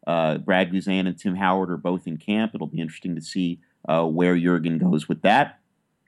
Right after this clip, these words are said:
Uh, we have, uh, Michael Bradley, Kyle Beckerman, and Jermaine Jones, uh, all in midfield. Uh, do all three play?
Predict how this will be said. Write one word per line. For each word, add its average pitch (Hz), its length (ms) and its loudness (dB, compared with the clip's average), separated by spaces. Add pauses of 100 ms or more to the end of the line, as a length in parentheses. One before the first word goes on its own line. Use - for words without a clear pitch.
(200)
Uh, 95 180 4
we 92 160 2
have, 90 340 2
uh, 80 180 2
Michael 87 320 0
Bradley, 92 580 0 (200)
Kyle 95 260 2
Beckerman, 92 540 -2
and 82 120 -4
Jermaine 87 380 0
Jones, 113 540 2 (260)
uh, 80 200 2
all 90 340 2
in 85 180 0
midfield. 110 560 4
Uh, 78 320 0
do 82 160 -2
all 80 160 2
three 107 240 6
play? 113 480 4